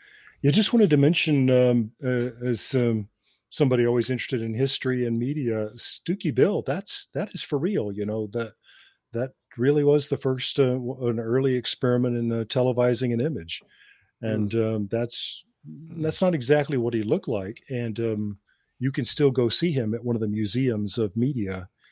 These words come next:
Speaker 1: in the U K. So he didn't burn up, but, um,
Speaker 2: <laughs> Just stay
Speaker 1: um,
Speaker 2: away from Stooky Sue.
Speaker 1: just, just, uh, he's, he's the only one of that line. Stooky, if I understand right, is, um, um,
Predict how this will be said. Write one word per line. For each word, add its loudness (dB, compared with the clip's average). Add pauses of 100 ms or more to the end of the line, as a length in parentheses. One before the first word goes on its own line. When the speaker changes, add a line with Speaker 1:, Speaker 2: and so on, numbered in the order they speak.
(220)
Speaker 1:
in -2
the -8
U -4
K. -6 (300)
So 0
he -4
didn't -2
burn -4
up, -10 (840)
but, -8
um, -8
Speaker 2:
<laughs> -14
Just 2
stay 4
Speaker 1:
um, 4
Speaker 2:
away 4
from -2
Stooky -4
Sue. -2 (480)
Speaker 1:
just, -2
just, -6
uh, 2
he's, 4
he's 2
the 6
only 6
one 2
of -2
that -2
line. -2 (220)
Stooky, 2
if 0
I 4
understand 2
right, 2
is, -2
um, -2 (840)
um, -2